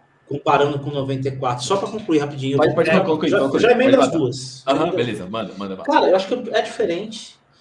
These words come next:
Speaker 1: Não, na verdade foi o André que colocou no ar. O André que ergueu a bola. Eu acho que tem um pouco.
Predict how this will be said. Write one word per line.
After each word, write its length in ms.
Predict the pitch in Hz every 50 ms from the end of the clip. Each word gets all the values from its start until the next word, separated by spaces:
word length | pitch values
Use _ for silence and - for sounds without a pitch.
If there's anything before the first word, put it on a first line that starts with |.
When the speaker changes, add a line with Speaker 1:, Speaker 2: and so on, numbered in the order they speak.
| _ _ _ _ _ _ _ - - - -
Speaker 1:
Não, 100 | 185 208
na 60 | 190
verdade 200 | 165 175 185 190 -
foi 100 | 208 190
o 60 | 190
André 180 | 190 156 135 127
que 60 | 131
colocou 280 | 127 123 - - - 123
no 100 | 127 -
ar. 120 | - - - _ _ _ _ _ _ _ _ _ - - - _ -
O 120 | 123 139
André 260 | 151 135 - 135 131 123
que 80 | 131
ergueu 240 | 120 117 123 123 120
a 40 | -
bola. 200 | - - - - _ _ _ _ - - - - - - - - - - - _ _ _ _ _ _ -
Eu 160 | 403 220 240
acho 240 | 277 269 - - -
que 340 | - 262 240 - - - - _ _ _
tem 120 | - 254 -
um 120 | - -
pouco. 400 | - 220 247 - - - -